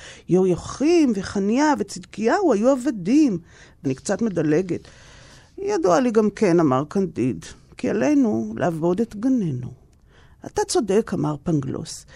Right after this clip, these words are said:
"כי הלא נאמר על האדם כאשר הונח בגן עדן, ויניחו בגן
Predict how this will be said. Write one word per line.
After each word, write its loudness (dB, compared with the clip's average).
"כי 4
הלא 6
נאמר 4
על 4
האדם 2
כאשר -2
הונח 0
בגן 0
עדן, -2
ויניחו 0
בגן -2